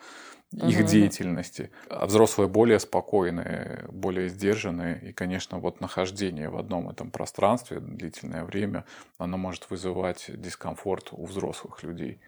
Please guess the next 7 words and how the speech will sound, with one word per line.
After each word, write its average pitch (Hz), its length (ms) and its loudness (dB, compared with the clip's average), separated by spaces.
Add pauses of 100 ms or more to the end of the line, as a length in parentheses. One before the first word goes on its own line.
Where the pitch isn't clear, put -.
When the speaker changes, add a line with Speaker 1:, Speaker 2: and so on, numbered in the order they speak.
(100)
Speaker 2:
Мгм. 170 420 -4 (440)
Speaker 1:
Поэтому 85 440 -6
они 87 200 -4
будут - 440 -14 (220)
там - 140 -16
как-то - 340 -16
прикрикивать - 840 -8